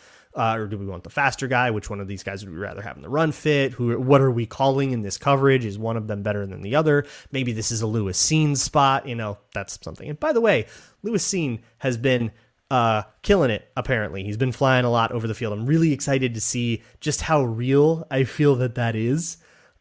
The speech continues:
<laughs> Um, because I really, really want to see Lewis Cine succeed. Of course I do.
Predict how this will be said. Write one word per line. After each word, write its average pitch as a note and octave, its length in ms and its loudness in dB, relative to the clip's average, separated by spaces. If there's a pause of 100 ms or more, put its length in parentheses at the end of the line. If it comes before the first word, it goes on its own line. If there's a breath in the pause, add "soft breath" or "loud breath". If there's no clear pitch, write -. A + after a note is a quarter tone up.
<laughs> - 200 -2
Um, A2 400 4 (520 soft breath)
because B2+ 460 2
I C3 180 4
really, C3 360 2
really B2 180 4
want A#2 300 0
to - 80 -14
see D#3+ 340 -4
Lewis G3+ 340 -2
Cine B3 160 -2
succeed. C4 460 -4
Of - 140 -20
course - 220 -10
I A#2 40 -10
do. - 180 -10